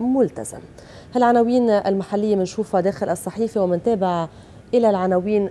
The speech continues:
الإقليمية. ميدان التحرير يضيق بالحشود المطالبة برحيل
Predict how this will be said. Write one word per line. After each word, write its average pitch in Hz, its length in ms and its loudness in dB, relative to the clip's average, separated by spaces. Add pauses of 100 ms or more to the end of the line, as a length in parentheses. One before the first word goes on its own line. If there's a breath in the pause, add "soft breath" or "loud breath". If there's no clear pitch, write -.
الإقليمية. 208 840 -2 (2000 loud breath)
ميدان 233 380 6
التحرير 240 500 2
يضيق 220 360 4
بالحشود 202 680 0
المطالبة 180 680 2
برحيل 180 640 2